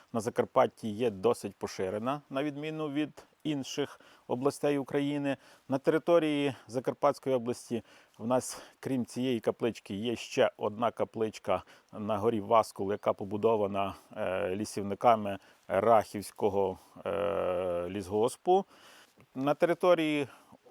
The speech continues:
Ужгородського надлісництва, е, поряд з каплицею Святого Губерта, е, безпосередньо біля садиби,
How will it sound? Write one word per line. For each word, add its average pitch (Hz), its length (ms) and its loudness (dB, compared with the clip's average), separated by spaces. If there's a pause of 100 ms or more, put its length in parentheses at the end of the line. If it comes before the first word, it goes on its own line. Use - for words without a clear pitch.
(320)
Ужгородського 131 540 -4
надлісництва, 123 720 2 (400)
е, 104 180 0
поряд 127 460 0 (120)
з - 120 -18
каплицею 117 840 -4 (180)
Святого 117 420 -2
Губерта, 139 580 0 (420)
е, 110 160 -4
безпосередньо 117 640 0
біля 113 300 0
садиби, 135 760 2